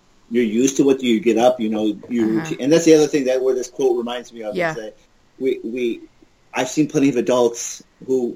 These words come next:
Speaker 1: when their routine is thrown off, how, how
Speaker 2: <laughs>
Speaker 1: disruptive that, I still remember my, my parents buying a new house,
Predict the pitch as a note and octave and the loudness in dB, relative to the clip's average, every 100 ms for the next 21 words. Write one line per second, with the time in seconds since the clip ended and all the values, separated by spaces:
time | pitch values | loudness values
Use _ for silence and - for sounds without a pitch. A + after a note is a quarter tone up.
0 | - A#2 A#2 A#2 A#2+ D3 A#2+ A2+ - C3 | -6 0 0 0 -2 0 0 -2 -2 2
1 | B2+ B2 B2+ A2+ G#2 - - _ _ _ | 2 4 4 2 -2 -6 -20 _ _ _
2 | - _ _ _ - C3+ B2+ B2+ B2+ C3 | -20 _ _ _ -14 0 0 0 -2 -4
3 | B2+ - G#4 - C#3 B2+ A#2 - B2+ B2+ | -2 0 0 0 -2 -4 -6 -4 -6 -4
4 | D#3 G#3+ F3+ D#3+ D3 C3+ - - C3+ - | -2 0 0 -2 -4 -6 -8 -10 -10 -10
5 | D3+ C#3+ A#2+ G#2 G2+ A#2+ B2 C3+ C3 B2 | -18 -14 -14 -16 -12 -8 -6 -8 -8 -6
6 | C3+ - A2 - G2+ - | -8 -8 -12 -12 -14 -18